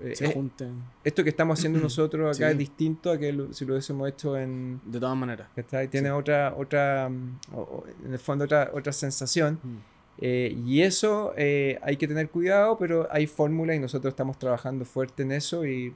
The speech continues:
Speaker 1: y la verdad es que con buenos resultados. Y especialmente las personas nuevas, que, que puedan entender cuál es la cultura, los valores de las empresas, eh, hay que hacerle una buena inducción al principio antes de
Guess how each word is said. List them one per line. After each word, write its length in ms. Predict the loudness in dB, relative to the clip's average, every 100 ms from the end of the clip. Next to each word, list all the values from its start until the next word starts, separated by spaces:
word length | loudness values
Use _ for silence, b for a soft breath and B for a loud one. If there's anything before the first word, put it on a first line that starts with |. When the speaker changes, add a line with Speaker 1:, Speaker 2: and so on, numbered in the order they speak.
| -10
Speaker 1:
y 100 | -6
la 100 | -2
verdad 140 | 0 0
es 60 |
que 100 | -2
con 140 | -4 -2
buenos 160 | -2
resultados. 440 | -2 -2 0 0 2
Y 60 | 0
especialmente 840 | 0 0 0 0 0 -2 -2 -4 -4
las 100 | -4
personas 340 | -4 -2 -2
nuevas, 380 | 0 0 0 -4 -10 b b b b -2
que, 200 | 0 -2 -6 _ _
que 220 | 0 2
puedan 280 | 2 2 2
entender 460 | 0 -2 -2 -2 0
cuál 160 | -2
es 80 | 0
la 120 | 0 -2
cultura, 520 | -4 0 2 4 2
los 120 | 0
valores 340 | 0 0 0 -2
de 80 | -4
las 140 | -6 -6
empresas, 640 | -6 -2 0 0 0 -4 -8 b b -4
eh, 240 | -2 0
hay 100 | -2 -2
que 80 |
hacerle 260 | -2 0 0
una 120 | 2
buena 220 | 2 2
inducción 420 | 0 -2 -4 -4 -4
al 60 |
principio 580 | -4 -6 -4 -2 0 -2 -2
antes 380 | -4 0 0 0
de 280 | 0 0